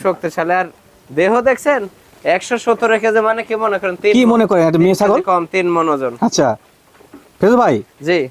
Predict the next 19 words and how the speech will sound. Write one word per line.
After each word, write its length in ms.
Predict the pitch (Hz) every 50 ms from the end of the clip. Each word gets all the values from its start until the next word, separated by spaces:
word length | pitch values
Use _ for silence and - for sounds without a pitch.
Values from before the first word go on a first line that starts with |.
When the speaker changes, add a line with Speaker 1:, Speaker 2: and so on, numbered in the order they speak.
| - -
Speaker 2:
এই 60 | 226 -
ছাগল 140 | - 214 214 196
দরদাম 180 | 214 196 196 180
কেমন 140 | 190 180 170
কি 40 | 165
আসতে 100 | 139 - 277
পারে? 100 | 262 233 220
Speaker 1:
ছাগলটা 360 | 202 214 208 226 214 - 254 247 -
শুধু 160 | 247 226 233 247 214 233
ভিডিওতে 380 | 233 220 233 240 233 - 247 233 208 220
দেখানো, 380 | 214 - 240 240 240 247 254 240 220 220 240 277 - _ _ _ _ _ _ _ _ - - - - _ _ _ - _ _ - 123
যে 120 | 147 185 214 226 208 -
শৌখিন 300 | 220 208 - 254 254 247 233
ব্যক্তি 220 | 240 226 - 240 240 220 -
ছাগল 260 | 240 214 214 220 220 214 214
নেবেন, 240 | 202 202 208 190 170 170 - - 147 143
Speaker 2:
জি। 100 | 185 180 135 110 147
Speaker 1:
আমার 140 | 170 185 180 -
সাথে 160 | 208 -